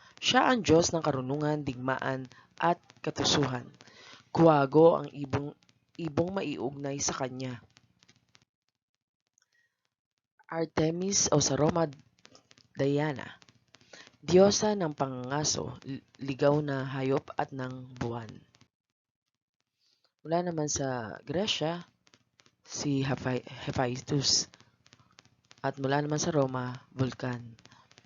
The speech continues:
Siya ang Diyos ng apoy, bantay ng mga Diyos.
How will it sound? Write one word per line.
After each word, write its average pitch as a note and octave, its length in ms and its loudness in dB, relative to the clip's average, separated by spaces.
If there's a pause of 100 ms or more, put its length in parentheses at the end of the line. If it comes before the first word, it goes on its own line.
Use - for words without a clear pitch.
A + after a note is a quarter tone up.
(480)
Siya G3+ 320 0
ang G3 160 0
Diyos D#3 240 4
ng C3+ 80 -4
apoy, C3+ 640 2
bantay C3 480 -2
ng C3 160 -6
mga B2 400 -8 (120)
Diyos. - 640 4